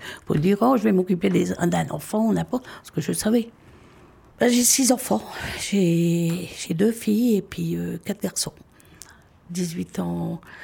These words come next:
je me suis mariée parce que j'étais enceinte, justement, euh, à Noël, et puis, euh, j'ai eu mon enfant, euh, au mois de juin. Bah, le six six soixante-dix-sept, mon premier enfant.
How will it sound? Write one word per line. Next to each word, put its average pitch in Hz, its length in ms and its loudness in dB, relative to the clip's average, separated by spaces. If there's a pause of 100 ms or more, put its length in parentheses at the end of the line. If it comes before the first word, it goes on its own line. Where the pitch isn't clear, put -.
(120)
je - 100 -18
me 202 60 2
suis 190 180 -2
mariée 185 240 0
parce - 160 -8
que - 120 -6
j'étais - 260 -12
enceinte, 180 380 -4
justement, 214 600 -4
euh, 185 180 -2
à 180 60 -4
Noël, 185 360 0
et 226 80 0
puis, 165 320 -6
euh, - 140 -8
j'ai 170 140 -10
eu 175 80 -4
mon 165 180 -4
enfant, 185 380 -4
euh, 175 340 -2
au 220 60 4
mois 277 100 6
de 226 60 -4
juin. 202 180 4 (320)
Bah, 214 220 8
le 226 240 8
six 320 240 4
six - 240 4
soixante-dix-sept, 330 880 4 (220)
mon 269 80 0
premier 262 420 4
enfant. 247 400 -2